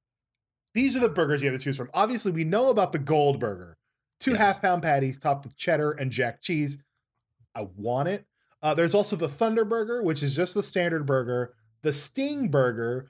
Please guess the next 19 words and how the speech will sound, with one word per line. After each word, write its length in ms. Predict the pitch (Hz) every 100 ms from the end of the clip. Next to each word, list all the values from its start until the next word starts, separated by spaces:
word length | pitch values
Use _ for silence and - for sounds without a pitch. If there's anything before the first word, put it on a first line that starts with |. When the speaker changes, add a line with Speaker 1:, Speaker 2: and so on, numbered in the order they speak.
| -
Speaker 1:
which 160 | - 156
is 120 | 156
a 80 | 139
pepper 380 | 139 - 226 277
crusted 560 | 277 - 220 - 208 -
patty 300 | 180 170 165
with 240 | 135 107
bacon 360 | 143 131 135 120
on 180 | 104 95
it. 160 | 101 - _ - - - - _ 123
The 180 | 135
Hogan 720 | 175 - 262 330 302 202 156
Burger. 520 | 143 135 123 123 127 - -
This 180 | 262
is 160 | 302 226
the 100 | 247 247 -
only 500 | 262 285 277 277 262
Hulk 440 | - 226 226 226
Hogan 500 | - 208 202 202 208